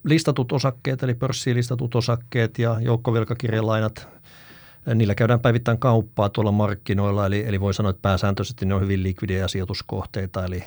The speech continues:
eli sijoittaja pystyy ostamaan ja myymään helposti niitä halutessansa. No sit on tää kolmas, kolmas jalka näissä yhdistelmäsalkuissa, joka on vaihtoehtoiset sijoitukset, joka viime vuosina aika monella sijoittajalla on, on noussut, noussut, tota,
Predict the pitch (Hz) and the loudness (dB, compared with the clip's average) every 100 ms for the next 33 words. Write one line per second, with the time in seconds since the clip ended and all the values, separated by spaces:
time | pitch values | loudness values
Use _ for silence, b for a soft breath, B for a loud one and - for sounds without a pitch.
0 | - 95 92 90 - 101 107 - 110 101 | -10 -8 -6 -6 -4 -2 -2 -4 -2 -2
1 | - 101 98 95 95 92 92 95 95 92 | -2 0 2 2 0 0 -2 -4 -4 -8
2 | - 92 98 - 98 _ _ - 104 95 | -8 -8 -8 -10 -12 _ _ -8 -6 -6
3 | 98 - 98 92 98 95 B B B B | -6 -6 -8 -6 -4 -6 B B B B
4 | B B B B 131 165 156 170 160 180 | B B B B -2 2 2 2 2 4
5 | 151 120 - - 170 151 123 123 120 123 | 4 2 -2 -4 0 2 2 0 0 2
6 | 117 120 120 120 117 110 110 110 117 120 | 0 2 0 0 0 0 0 -2 -4 -2
7 | 117 110 117 104 - 87 90 92 98 - | 0 4 4 2 0 -2 -2 -4 -4 -2
8 | 98 90 90 101 90 85 98 95 92 98 | -2 -2 -4 -6 -4 -2 0 2 2 0
9 | 90 95 92 92 95 95 90 - 98 - | -2 0 -2 -2 0 0 0 -2 -2 -4
10 | - 98 98 101 - B B B - 104 | -6 -6 -4 -6 -10 B B B -2 2
11 | 101 107 98 - 113 - 123 107 - 101 | 4 4 2 -2 -6 -4 0 0 0 -6
12 | - 104 - 98 | -6 -10 -4 -4